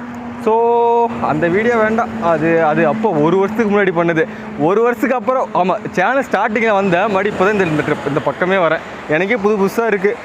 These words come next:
இந்த மாதிரி ஒரு இடத்துல தான் என்னுடைய ஃபோன் தொலைஞ்சுதா, இந்த மாதிரி ஒரு இடத்துல, இங்க இந்த இடம் இருக்கு பாருங்க, அந்த மாதிரி. ஆனா, அது என்னன்னு நான் விலாவரியா அப்புறமா சொல்றேன். நான் முதல்ல போய் சமையல் செஞ்சு சாப்பிடணும். மணி பன்னெண்டு மணி ஆயிடுச்சு, இன்னும் சமையல் செய்யல. போய் சமையல் செஞ்சு சாப்பிட்டு அப்புறமா vlog கண்டினியூ பண்றேன்.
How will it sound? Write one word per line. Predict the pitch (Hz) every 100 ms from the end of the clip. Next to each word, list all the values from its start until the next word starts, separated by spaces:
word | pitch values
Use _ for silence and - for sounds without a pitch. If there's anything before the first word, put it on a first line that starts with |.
| - -
இந்த | 156 170
மாதிரி | 170 247 269
ஒரு | 208 202
இடத்துல | 196
தான் | 208
என்னுடைய | 233 202 175 -
ஃபோன் | 175 220
தொலைஞ்சுதா, | 196 175 156 143 160 160 165 180 -
இந்த | 139
மாதிரி | 147 156
ஒரு | 143
இடத்துல, | 135 135
இங்க | 127 131
இந்த | 131 131
இடம் | 131 147
இருக்கு | 127
பாருங்க, | 123 120
அந்த | 127
மாதிரி. | 127 117 170 190 - - -
ஆனா, | 143 156
அது | 139
என்னன்னு | 139 180 185
நான் | 151
விலாவரியா | 127 139 143
அப்புறமா | 127 127 131
சொல்றேன். | 127 117 139 175 - -
நான் | 110 107
முதல்ல | 131 131
போய் | 135 143 120 110 - - -
சமையல் | 123 139 135
செஞ்சு | 131
சாப்பிடணும். | 123 123 117 117
மணி | 123
பன்னெண்டு | 151 117 143 151
மணி | 139 160
ஆயிடுச்சு, | 143 117 156 160 - -
இன்னும் | 151
சமையல் | 151 131 160 156
செய்யல. | 139 123 147 - - - - -
போய் | 123
சமையல் | 123 135 135 135
செஞ்சு |
சாப்பிட்டு | 131 135 120 123
அப்புறமா | 127 131
vlog | 117 123
கண்டினியூ | 117 110 110 101
பண்றேன். | 98 139